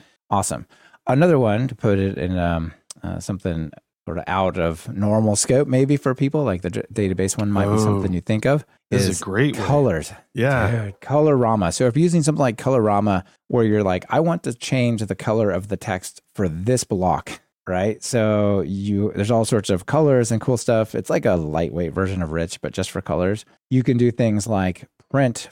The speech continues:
Speaker 1: foreground dot red, and it'll do some sort of, every bit of text that comes after that will be red or whatever. So you can create a context block that is, like, a colored block of output. And then there's a reset all, style dot reset all you can do. So you,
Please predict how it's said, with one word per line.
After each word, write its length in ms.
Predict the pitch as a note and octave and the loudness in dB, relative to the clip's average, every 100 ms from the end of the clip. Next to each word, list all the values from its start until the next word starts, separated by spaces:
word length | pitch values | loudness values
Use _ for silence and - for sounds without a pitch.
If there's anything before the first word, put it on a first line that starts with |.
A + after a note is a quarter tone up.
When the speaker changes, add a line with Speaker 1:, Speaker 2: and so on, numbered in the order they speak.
| _ | _
Speaker 1:
foreground 460 | A#2+ G2+ G2 F#2+ G#2+ | 0 0 2 0 2
dot 240 | A#2 - | 0 -2
red, 300 | A#2+ D#3+ G#2 | 0 2 2
and 120 | F2 | 2
it'll 140 | F2 D#2+ | 0 -2
do 420 | F2 G2+ F#2+ F#2+ | 0 2 2 0
some 300 | - G2+ F#2 | -2 -2 -2
sort 260 | F2+ G2+ F#2 | -2 0 0
of, 180 | E2+ - - | -2 -6 -4
every 240 | A#2 C#3 | 2 2
bit 160 | B2+ B2 | 4 2
of 120 | A2 | 2
text 240 | B2 G#2+ - | -2 -4 -6
that 120 | - | -6
comes 180 | G2+ F#2+ | -4 -2
after 280 | F#2 - F2 | -2 -2 0
that 180 | E2 | 0
will 80 | D#2 | -2
be 320 | E2 F2 F2+ - _ - | -2 0 0 -4 _ -16
red 380 | A2+ B2 C#3 - G2+ | -2 2 2 0 -4
or 200 | F2+ E2+ | -2 -2
whatever. 460 | G#2+ G#2 D#2+ G2 - _ _ | 0 0 -2 -6 -12 _ _
So 100 | - | 0
you 60 | C3 | 2
can 140 | C3+ | 2
create 280 | B2 B2+ A2 | 2 2 2
a 40 | F#2 | 0
context 640 | - B2 D#3 A#2+ E2 - | -2 0 0 0 -4 -2
block 320 | F#2+ D#2+ - | 0 0 0
that 140 | G2 | -2
is, 180 | F2+ E2 | 0 0
like, 220 | F2 E2+ | -2 -2
a 80 | F2+ | -6
colored 720 | - - A2+ G#2+ F#2+ F2+ F2 - _ - | -10 -4 0 2 2 0 -4 -10 _ -10
block 420 | E2+ D2 E2+ - - | -6 -6 -6 -14 -14
of 180 | E2+ E2 | -8 -4
output. 420 | F2+ C#3 - D2+ - _ - | -2 -4 -4 -6 -8 _ -2
And 160 | B2 | 2
then 100 | C3 B2 | 4 4
there's 200 | A#2 - | 2 2
a 260 | G#2+ G2 | 2 4
reset 540 | F#2 F#2+ A#2+ - F#2 - | 2 2 0 2 0 2
all, 440 | A#2+ F2+ F2 C#3 A#2 | 2 4 2 0 -8
style 380 | - - F2+ F2 | -12 -4 0 0
dot 140 | F#2 | 0
reset 280 | E2 F2 G2+ | -2 -2 0
all 140 | G2+ G2+ | 2 2
you 80 | F2 | 0
can 120 | F#2 | -2
do. 120 | D#2+ | -2
So 140 | - | 0
you, 200 | A2+ - | -2 -2